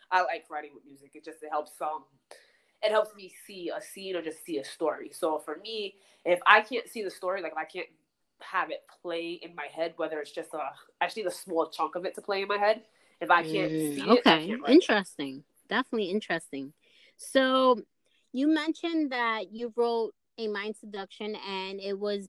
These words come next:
Speaker 2: based on one of your dear friends who passed away. And can you tell us why you chose to put the heavy stuff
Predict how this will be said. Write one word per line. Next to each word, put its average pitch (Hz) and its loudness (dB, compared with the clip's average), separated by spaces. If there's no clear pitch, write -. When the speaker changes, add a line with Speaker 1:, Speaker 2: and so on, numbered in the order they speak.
Speaker 2:
based 190 -6
on 175 -8
one 185 -2
of 180 -6
your 175 -2
dear 190 0
friends 175 -2
who 180 0
passed - -2
away. 180 -2
And 220 2
can 269 0
you 320 4
tell 285 0
us 285 0
why 208 4
you 226 -2
chose 208 0
to 226 -4
put 208 -2
the 190 -2
heavy 196 -4
stuff 196 -6